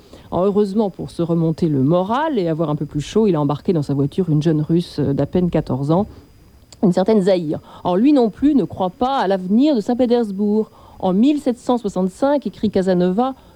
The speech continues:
tout montrait une ville qu'un despote puissant avait fait élever à la hâte. « Comme la nature ne perd jamais ses droits », dit Casanova, « je prédis que tôt ou tard, le sol sans consistance sur lequel on a élevé cette masse immense s'affaissera sous son poids. »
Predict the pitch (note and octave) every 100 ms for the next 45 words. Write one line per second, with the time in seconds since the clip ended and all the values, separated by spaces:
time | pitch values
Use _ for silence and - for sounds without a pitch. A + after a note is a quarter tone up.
0 | - D#4+ D#4 C4 - D#4+ A#3+ G3 G3+ D4
1 | C4 G3 F3+ A3+ - C4+ C4 - A#3+ -
2 | D4 C4 F#3 F#3 C4 A#3 F#3+ A#3 B3 G#3+
3 | A3 A3 G#3+ G#3+ F#3+ - - - F#3 D#3
4 | D#3 D#3 - G3+ G3+ F3 E3+ D#3+ E3+ F3+
5 | F#3 G3+ F#3+ G3+ A#3 A#3 - - _ D3+
6 | D#3 D3+ D3 D3+ F3 G3 A3+ A3+ - F#3
7 | G3 - A3+ B3+ A3 F#3 C4 B3+ A3+ B3+
8 | B3+ G#3 E3 G3 - A3 G#3 - A#3+ -
9 | A3 G#3+ - G3 G3+ F3 E3+ E3 E3 F3+
10 | D#3+ D#3 E3+ E3 G3 D#3 - D#3+ F3 F3
11 | D3+ E3 F3+ - F3+ D#3 - G3 E3 -
12 | - C3 E3